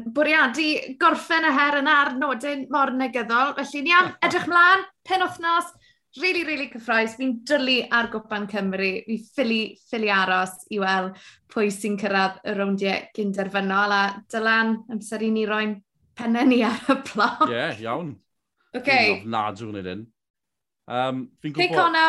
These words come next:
Speaker 1: Bai Colwyn, awn ni ddechrau dyn nhw.
Speaker 2: Ti'n gwbod sy'n ddo-, achos mae lle yn Ewrop, nag oes e? A dim ond un
Speaker 1: Oes.
Speaker 2: tiod, dim ond y dau ucha sy'n mynd i Ewrop trwy'r gyngor, os yw pobl ddim yn ymwybodol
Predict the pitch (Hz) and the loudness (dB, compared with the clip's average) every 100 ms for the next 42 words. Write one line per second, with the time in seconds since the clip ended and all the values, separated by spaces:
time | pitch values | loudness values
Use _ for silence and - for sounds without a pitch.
0 | - - 302 294 349 254 226 208 196 220 | 2 0 -2 0 -2 -2 0 -2 -2 -6
1 | 233 - 247 226 214 202 220 247 226 196 | -8 -8 -8 -6 -2 -2 -2 -4 -6 -6
2 | - 214 - 220 190 185 190 - 175 156 | -8 -12 -8 -6 -4 -4 -6 -10 -16 -12
3 | 135 - 147 175 170 160 208 160 123 - | -10 -10 -10 -10 -6 -2 -2 -2 -6 -14
4 | _ _ _ - 165 170 143 156 156 147 | _ _ _ -14 -10 -10 -6 -4 -4 -6
5 | 160 147 151 135 135 123 123 120 135 117 | -8 -8 -8 -8 -8 -6 -6 -8 -14 -10
6 | 120 131 143 131 123 120 113 120 120 117 | -10 -6 -6 -8 -10 -14 -10 -8 -8 -8
7 | 143 143 147 147 | -6 -6 -4 -4